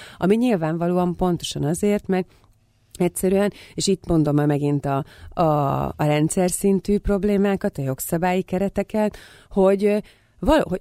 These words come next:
ma Magyarországon nem kap extra támogatást egy olyan iskola, ahol egyébként többségében, vagy nagyon sokan vannak, ö,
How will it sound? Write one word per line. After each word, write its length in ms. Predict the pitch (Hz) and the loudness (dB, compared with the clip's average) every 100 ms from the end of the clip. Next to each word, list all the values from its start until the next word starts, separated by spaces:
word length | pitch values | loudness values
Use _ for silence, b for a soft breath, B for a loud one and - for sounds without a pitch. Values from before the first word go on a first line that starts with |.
| - | -4
ma 120 | 262 277 | 2 4
Magyarországon 1000 | 160 160 170 190 196 - 208 196 202 214 | 4 2 2 0 -2 -2 0 2 2 2
nem 280 | 247 170 139 | 2 2 0
kap 320 | 139 131 - - _ | -2 -2 -4 -6 _
extra 480 | 160 - - 151 147 | -4 -4 -8 -8 -8
támogatást 960 | 143 135 135 131 135 - 131 139 - | -6 -4 -4 -4 -6 -6 -4 -4 -4
egy 120 | 143 139 | -2 0
olyan 200 | 127 127 | 0 -2
iskola, 640 | 131 - - 190 196 202 B B | -2 -4 -2 0 0 -2 B B
ahol 400 | - 160 160 147 | 0 2 2 -2
egyébként 880 | 139 139 139 139 - 147 143 143 - | -2 -4 -4 -6 -6 -2 -2 -2 -2
többségében, 920 | 165 147 - - 131 131 131 131 131 | -2 0 -2 -4 -6 -8 -6 -6 -4
vagy 140 | 131 147 | -2 0
nagyon 260 | 143 135 | 0 0
sokan 520 | 143 - 151 139 135 | 0 -2 -2 -4 -4
vannak, 460 | 135 131 131 135 - | -4 -4 -4 -4 -4
ö, 300 | 131 131 | -2 0